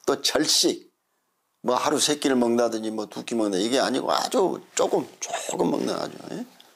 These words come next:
절식, 예. 절약해서 먹는다 이 말이에요. 자이나교, 아, 요즘 뭐 무슨 뭐 섭생에 대해서 영양제라든지 뭐 엄청 먹지 않습니까? 현대인들은.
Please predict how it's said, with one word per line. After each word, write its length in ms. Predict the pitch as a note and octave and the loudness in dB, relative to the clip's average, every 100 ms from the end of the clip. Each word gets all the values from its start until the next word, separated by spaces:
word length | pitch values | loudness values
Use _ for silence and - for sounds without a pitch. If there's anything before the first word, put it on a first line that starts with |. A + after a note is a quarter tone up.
| _ _ | _ _
절식, 580 | - - A#2 - - - - _ - | -4 -2 2 2 2 -2 -12 _ -18
예. 160 | - - _ _ _ _ _ - | -16 -16 _ _ _ _ _ -4
절약해서 520 | - G2 B2+ C3 A#2+ | 0 2 2 2 0
먹는다 300 | G2+ F#2+ F2 | -2 -2 -4
이 80 | B1 | -6
말이에요. 260 | B1+ A1 - - _ - - - - - _ - - _ - - _ _ - - | -10 -14 -18 -20 _ -20 -20 -20 -20 -20 _ -16 -16 _ -20 -20 _ _ -8 -2
자이나교, 540 | - B2 C#3 C3 B2+ | 2 4 4 2 0
아, 240 | - - B2+ | -2 -2 -2
요즘 320 | B2 D#3 D3 | -2 -2 -4
뭐 420 | B2 D3 B2 - - _ _ _ _ _ | 0 0 0 -6 -20 _ _ _ _ _
무슨 380 | - C3 D3 C3+ | -8 -4 -2 0
뭐 320 | B2+ B2 E2 A#1+ - _ _ - | 2 2 0 -2 -10 _ _ -6
섭생에 560 | - - F#3 F#3 E3+ C#3 | -2 -2 0 2 2 2
대해서 360 | B2+ A2+ F#2 | 2 2 2
영양제라든지 1300 | G2+ B2+ C#3+ C#3+ B2+ D2 - - A#2 A#2+ B2+ B2+ B2+ G#2+ | 2 2 2 0 -2 -6 -10 -4 0 2 0 -2 -4 -4
뭐 340 | A2 B2+ - | -2 -2 -2
엄청 260 | C3 E3 D#3 | -2 0 0
먹지 200 | B2+ C#3 | 0 0
않습니까? 400 | - - - G#2+ | 0 -2 -4 -4
현대인들은. 760 | G#2+ - E2+ - - - - | -2 0 0 -2 -8 -12 -14